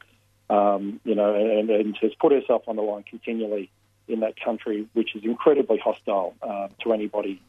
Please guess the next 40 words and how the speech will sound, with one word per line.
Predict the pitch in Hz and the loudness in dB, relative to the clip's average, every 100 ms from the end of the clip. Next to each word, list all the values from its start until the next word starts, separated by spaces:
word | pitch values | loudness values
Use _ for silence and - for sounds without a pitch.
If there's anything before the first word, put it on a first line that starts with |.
| 110 | -6
uh, | 101 117 | -4 -4
who's | 110 | -4
activist | 104 98 - - - | -2 -2 -6 -14 -8
in | 98 | -4
that | 104 | -4
space. | - 98 98 - _ - - _ _ - | -2 0 0 -2 _ -20 -20 _ _ 2
Um, | 107 107 - | 4 4 4
so, | 120 | 4
and | 117 117 127 | 4 2 0
we | 123 | 0
recently | 120 147 143 139 123 | 4 2 2 0 0
ran | 123 120 | 0 0
an | |
activism | 123 - 120 117 113 | -4 -4 -8 -8 0
forum | 147 151 135 | 2 2 2
where | 117 | -6
we | 107 | -8
took | - 113 - | -14 -10 -4
seven | 120 117 107 113 120 | -2 -2 -8 -10 -8
activists | 117 - 113 - | -8 -6 -6 -4
from | 113 | -6
different | 104 117 120 - | -2 -2 -2 -4
points | 113 104 - - _ _ _ _ _ | -4 -4 -12 -20 _ _ _ _ _
over | 117 110 113 | 0 4 4
our | 110 | 4
last | 117 107 - | 2 0 -2
thirty-five | 110 - 110 107 | -4 -2 -6 -4
year | 110 | -8
history, | - - 123 107 | -8 -6 -2 0
and | 107 | 0
we | 107 107 | -2 -4
had | - 104 | -4 -4
a | |
panel | - 113 | -2 -2
discussion | 101 104 110 101 - 101 101 _ | -2 -2 0 0 0 -4 -8 _
last | 120 113 110 - | 2 2 2 -2
week | 113 107 - | -2 -2 -4
in | 110 107 | -4 0
Melbourne | 107 107 107 | 2 2 0
where, | 104 101 | 0 -2